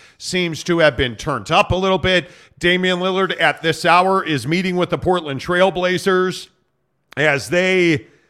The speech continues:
somehow, some way try to find a way to win together, which they have not been able to do.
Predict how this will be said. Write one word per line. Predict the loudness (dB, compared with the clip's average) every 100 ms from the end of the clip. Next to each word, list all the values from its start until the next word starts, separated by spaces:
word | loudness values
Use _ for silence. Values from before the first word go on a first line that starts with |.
| _
somehow, | -14 0 0 2 0 0 -2
some | -4 -4 -2
way | 0 2 0 -2 -6 -12 _ _
try | -4 4 4
to | 4 0
find | 0 0 0
a |
way | 0 2
to | 2
win | 0 -2 -2
together, | -4 -4 0 0 0
which | -2 -4 -2
they | -2
have | -2
not | 0 0 0 0
been | 0
able | 0 0 -4
to | -6
do. | -6 -6 -6 -12